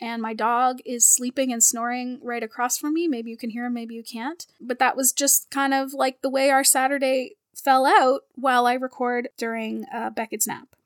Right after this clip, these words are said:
Accountability. So accountability for the podcast. Well, once I made a podcast, I had to tell people about it. Well, I guess, I mean, I guess I didn't have to. But it seemed like part of the cringe of having a podcast was to invite people to listen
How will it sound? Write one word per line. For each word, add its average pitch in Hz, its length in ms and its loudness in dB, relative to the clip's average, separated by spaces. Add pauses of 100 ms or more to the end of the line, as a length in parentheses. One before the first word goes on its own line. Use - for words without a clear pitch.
(280)
Accountability. 285 840 2
So 285 220 4
accountability 320 680 0
for 277 200 0
the 247 120 -4
podcast. 262 480 0
Well, 254 100 0
once 320 220 4
I 269 100 4
made 240 300 2
a - 20 4
podcast, 226 640 2
I 247 60 -2
had 240 140 -4
to 247 60 -6
tell 240 200 0
people 220 280 -6
about 208 280 0
it. 285 200 0 (600)
Well, 226 100 -4
I 233 80 -4
guess, 254 180 2
I 254 60 2
mean, 226 160 -6
I 220 80 -6
guess 262 220 2
I 285 60 2
didn't 240 240 -2
have 226 240 -4
to. 240 260 -8 (420)
But 285 320 10
it - 140 0
seemed 440 280 4
like 339 200 4
part 320 200 6
of 294 80 0
the 240 60 0
cringe 254 460 2
of 220 80 -4
having 233 240 0
a 208 80 -4
podcast 254 500 2
was 233 180 0
to 247 140 0
invite 220 280 2
people 220 240 -4
to 220 120 -2
listen 247 480 0